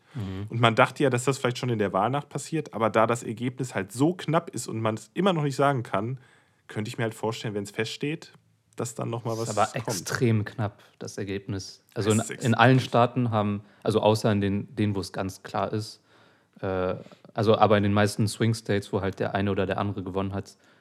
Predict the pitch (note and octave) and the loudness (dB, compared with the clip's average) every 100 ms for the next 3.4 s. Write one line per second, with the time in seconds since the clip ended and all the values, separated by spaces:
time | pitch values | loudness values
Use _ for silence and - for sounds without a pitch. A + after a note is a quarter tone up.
0 | _ _ _ - A#2+ G#2+ G2+ G2 - G2+ | _ _ _ -12 -6 -2 2 0 0 -2
1 | G#2 F#2+ F2+ G2 - G2+ F2+ - F2+ - | -2 -2 -2 -4 -4 -6 -6 -8 -10 -12
2 | _ - F#2+ F#2 - G#2 G2+ G#2 F#2+ F#2 | _ -2 -2 -2 -2 -2 0 0 -2 -4
3 | - G2+ F#2 F2 | -4 -2 -4 -8